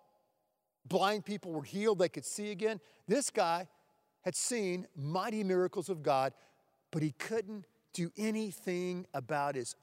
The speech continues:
own crisis, his own thorn. It's almost like God was saying, "No,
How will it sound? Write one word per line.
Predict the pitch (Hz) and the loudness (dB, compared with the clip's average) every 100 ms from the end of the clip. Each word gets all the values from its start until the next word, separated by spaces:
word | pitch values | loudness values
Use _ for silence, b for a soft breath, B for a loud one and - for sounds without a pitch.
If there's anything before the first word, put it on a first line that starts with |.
| - | -8
own | 170 175 185 190 185 - _ _ - | -4 -2 -2 -4 -4 -8 _ _ -18
crisis, | - - 151 160 - 156 - | -6 2 2 2 -2 -2 -2
his | 143 - | -4 -4
own | 139 135 135 135 - - | -6 -4 -4 -6 -10 -8
thorn. | 147 143 113 90 _ _ _ _ _ _ _ _ _ _ _ _ _ _ _ _ _ _ _ _ _ | -6 -4 -8 -12 _ _ _ _ _ _ _ _ _ _ _ _ _ _ _ _ _ _ _ _ _
It's | 160 - | -8 -2
almost | 180 185 - | 0 0 4
like | 196 165 - _ _ - | 4 4 0 _ _ -2
God | 151 170 | 2 4
was | 180 160 | 2 0
saying, | 175 156 147 - _ - | 0 0 -2 -10 _ -4
"No, | 156 180 214 143 | 4 10 10 10